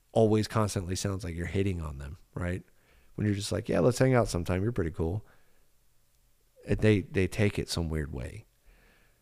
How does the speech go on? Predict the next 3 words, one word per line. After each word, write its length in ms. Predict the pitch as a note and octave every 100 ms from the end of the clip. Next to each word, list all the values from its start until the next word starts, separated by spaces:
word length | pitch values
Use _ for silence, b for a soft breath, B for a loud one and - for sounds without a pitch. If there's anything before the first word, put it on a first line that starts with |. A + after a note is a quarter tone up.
| b _ _ _ _
Uh, 460 | - F#2+ G1+ - - B2+ _ _ _ _ _ _ _ -
I, 160 | A2+ G2+ -
I 140 | -